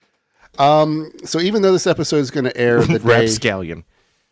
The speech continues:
Speaker 1: the day after, um, figure we would do, uh, the legends and myths and the origins of Valentine's Day.
Speaker 2: Oh, boy.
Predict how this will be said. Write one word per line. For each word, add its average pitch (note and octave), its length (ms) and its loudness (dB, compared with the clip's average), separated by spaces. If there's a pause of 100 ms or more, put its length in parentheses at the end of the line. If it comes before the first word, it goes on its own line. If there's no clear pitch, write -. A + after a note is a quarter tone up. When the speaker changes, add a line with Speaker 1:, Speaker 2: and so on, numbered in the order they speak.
(160)
Speaker 1:
the A#2 100 -2
day A2+ 320 2
after, G#2 560 -6 (720)
um, A2 600 -2
figure A#2+ 300 -8
we B2 120 -6
would A#2+ 160 -8
do, C3+ 440 -2 (440)
uh, C3+ 240 0
the C#3 440 -4
legends D3+ 760 -4
and A#2 400 -6
myths - 560 -8
and A#2+ 260 -8
the A#2+ 100 -4
origins D3 540 -8
of D3+ 160 -6
Valentine's C#3+ 580 -6
Day. - 220 -20 (200)
Speaker 2:
Oh, A#1+ 200 -16
boy. - 260 -20